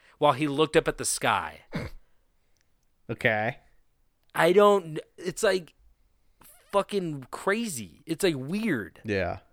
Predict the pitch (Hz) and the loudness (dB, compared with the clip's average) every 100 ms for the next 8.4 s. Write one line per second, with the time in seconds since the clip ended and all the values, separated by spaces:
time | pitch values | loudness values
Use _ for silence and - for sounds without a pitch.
0 | _ _ _ _ _ _ - 170 185 190 | _ _ _ _ _ _ -6 2 4 4
1 | 180 160 165 156 - 151 147 - 151 123 | 2 2 0 0 0 -2 -2 -4 -6 -2
2 | 107 110 135 143 151 165 170 170 190 196 | -2 0 -2 -6 -8 -8 -8 -4 0 0
3 | 143 123 - _ _ _ _ _ _ - | 0 -4 -6 _ _ _ _ _ _ -6
4 | 143 135 _ _ _ _ _ _ _ 170 | -6 -6 _ _ _ _ _ _ _ 0
5 | 190 202 214 117 117 151 170 139 - - | 2 4 4 2 -4 -4 -2 -2 -8 -20
6 | _ _ - 170 170 160 131 143 131 110 | _ _ -8 -4 2 2 2 0 2 -2
7 | - - - 147 180 185 180 170 156 - | -8 -20 -4 -2 -2 4 6 6 4 0
8 | 127 123 120 | -2 -2 -4